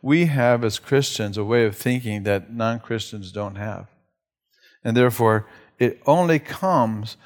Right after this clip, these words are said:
because of what we understand that God has done for his people by introducing us, bringing us into the kingdom of God. But that leaves me with lots of questions.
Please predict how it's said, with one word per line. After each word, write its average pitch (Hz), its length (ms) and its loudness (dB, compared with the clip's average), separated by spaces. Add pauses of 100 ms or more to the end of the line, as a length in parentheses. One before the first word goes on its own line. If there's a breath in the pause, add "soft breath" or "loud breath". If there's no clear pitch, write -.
(240 loud breath)
because 117 460 0
of 101 160 -8
what 120 180 0
we 127 180 0
understand 120 800 -2
that 101 100 -10
God 110 280 0
has 104 180 -6
done 110 400 -2
for 107 160 -10
his 101 180 -6
people 123 480 -8
by 92 160 -6
introducing 110 920 -6
us, 92 240 -8 (300 loud breath)
bringing 131 420 0
us 107 180 -6 (120)
into 147 560 -6
the 98 120 -8
kingdom 117 500 -6
of 107 180 -12
God. 82 320 -6 (2000)
But 127 80 -6
that 147 200 2
leaves 147 220 0
me 139 120 0
with 123 180 -4
lots 123 300 -2
of 110 80 -10
questions. 95 640 -6